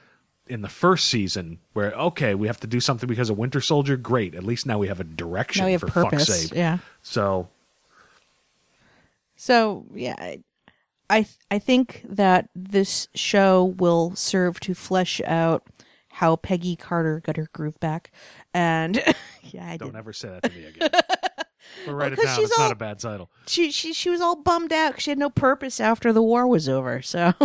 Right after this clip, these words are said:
Speaker 2: <laughs> now she's getting one. Um,
Speaker 1: Yeah, and we know that purpose will end with her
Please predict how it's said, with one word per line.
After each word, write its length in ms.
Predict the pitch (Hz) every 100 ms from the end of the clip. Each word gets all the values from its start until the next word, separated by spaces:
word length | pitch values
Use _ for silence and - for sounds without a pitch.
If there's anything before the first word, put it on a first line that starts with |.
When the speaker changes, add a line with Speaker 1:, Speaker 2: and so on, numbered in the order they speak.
| - _ _
Speaker 2:
<laughs> 460 | _ _ _ _ _
now 200 | 226 208
she's 340 | - - 196
getting 340 | - 240 247 196
one. 280 | 139 123 104 _ - - _ _
Um, 520 | - 208 196 185 180 - _ -
Speaker 1:
Yeah, 360 | 151 135 127 -
and 280 | 82 120 127
we 100 | 117
know 160 | 110
that 220 | 117 117 -
purpose 320 | 110 - -
will 180 | 110 95
end 200 | 95 95
with 120 | 90
her 260 | 87 92